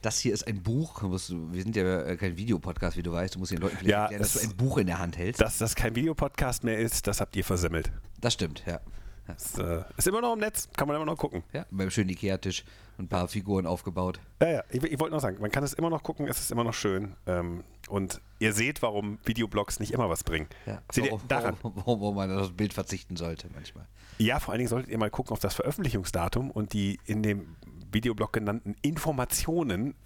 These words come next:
Speaker 2: von wann die sind. Gibt's eine gewisse Diskrepanz zwischen Veröffentlichungsdatum und, äh, der Aktualität der Informationen.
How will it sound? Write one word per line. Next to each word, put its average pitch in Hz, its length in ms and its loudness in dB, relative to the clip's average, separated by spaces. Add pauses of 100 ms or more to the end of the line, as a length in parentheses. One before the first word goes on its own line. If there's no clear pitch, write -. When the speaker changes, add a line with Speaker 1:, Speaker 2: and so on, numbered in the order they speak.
Speaker 2:
von 113 180 0
wann 113 140 2
die 110 120 4
sind. 110 280 0 (340)
Gibt's - 200 0
eine 113 60 2
gewisse 104 240 0
Diskrepanz 95 560 0
zwischen 92 200 -2
Veröffentlichungsdatum 90 800 0
und, 85 380 -4
äh, 90 300 0 (380)
der 113 80 6
Aktualität - 640 0
der 85 80 0
Informationen. 80 580 -4